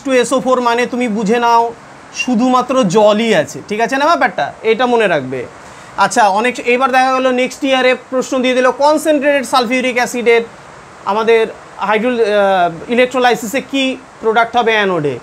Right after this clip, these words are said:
যদি জানতে চাও, কমেন্ট সেকশনে জানিয়ে দাও, আমি আর একটা এটার জন্য আলাদা ভিডিও বানিয়ে দেবো। কেন হয়, কিভাবে হয়, সেটা বলে দেবো। এবার এইখানটাতে আমাদের যে রিয়াকশনটা হয় actually অ্যানোডে, সেটা হচ্ছে টু এইচ টু ও,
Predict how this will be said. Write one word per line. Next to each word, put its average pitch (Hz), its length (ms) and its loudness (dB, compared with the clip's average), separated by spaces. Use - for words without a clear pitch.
যদি 214 240 0
জানতে 247 320 0
চাও, 247 160 -2
কমেন্ট 247 300 -2
সেকশনে 247 360 -4
জানিয়ে 247 240 -2
দাও, 247 160 2
আমি 233 180 2
আর 214 140 4
একটা 214 360 2
এটার 196 220 0
জন্য 196 180 0
আলাদা 185 280 0
ভিডিও 170 280 -2
বানিয়ে 160 240 0
দেবো। 127 240 -6
কেন 214 180 0
হয়, 233 280 2
কিভাবে 233 340 0
হয়, 226 180 2
সেটা 208 180 -6
বলে 170 180 -4
দেবো। 120 220 -8
এবার 220 200 2
এইখানটাতে 269 560 2
আমাদের 269 320 0
যে 254 120 2
রিয়াকশনটা 233 560 0
হয় 240 320 2
actually 233 360 -2
অ্যানোডে, 196 520 -2
সেটা 226 200 2
হচ্ছে 233 480 0
টু 311 280 4
এইচ 220 420 0
টু 233 200 0
ও, 196 260 2